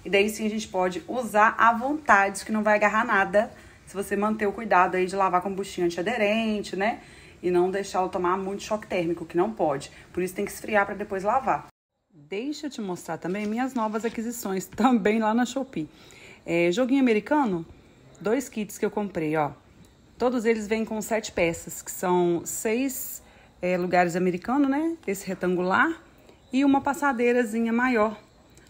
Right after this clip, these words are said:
no meio. Deixa eu achá-la aqui pra te mostrar. Deixa eu achá-la. Essa aqui, ó. Tá vendo a passadeirazinha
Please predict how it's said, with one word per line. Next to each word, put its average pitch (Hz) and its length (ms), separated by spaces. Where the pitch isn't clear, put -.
no 220 120
meio. 170 380
Deixa - 160
eu 185 40
achá-la 160 300
aqui 151 140
pra 151 120
te - 140
mostrar. 156 420
Deixa - 300
eu - 60
achá-la. - 500
Essa 151 220
aqui, - 300
ó. 143 100
Tá 180 80
vendo 208 140
a 196 40
passadeirazinha 202 1000